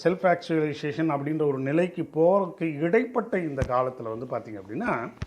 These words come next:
ஒரு விதமான இன்ஃபாக்சுவேஷன், இன்ஃபாக்சுவேஷன்னா ஒரு, ஒரு விதமான ஒரு எதிர்பார்ப்பு. என்ன எதிர்பார்ப்புனா, எல்லோரும் நம்மை வந்து பெரிய ஆளுன்னு சொல்லிட்டு நினைக்கணும்,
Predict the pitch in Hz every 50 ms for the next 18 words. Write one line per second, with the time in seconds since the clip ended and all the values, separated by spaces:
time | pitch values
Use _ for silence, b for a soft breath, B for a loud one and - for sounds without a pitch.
0 | B B B B B B B B - 220 233 240 233 226 202 208 202 202 202 190
1 | 185 185 202 226 226 - 233 226 226 220 220 - - 180 151 135 123 - - 120
2 | 107 117 147 170 165 196 185 185 - 156 160 156 143 - 156 185 240 127 - 156
3 | 151 160 185 185 180 175 175 170 170 165 165 165 160 165 170 B B B B B
4 | B B B - 190 214 226 220 240 240 254 254 240 233 226 202 190 226 247 269
5 | 277 269 226 220 170 139 120 107 - 107 110 127 180 226 254 247 208 190 170 151
6 | 139 127 117 120 127 127 127 - 143 160 180 226 233 240 220 196 190 185 196 220
7 | 214 185 160 151 160 156 147 139 127 127 139 175 170 - 151 143 143 156 156 151
8 | 143 131 123 120 127 135 - - 110 107 123 139 123 113 104 104 95 - 110 98
9 | 101 110 113 110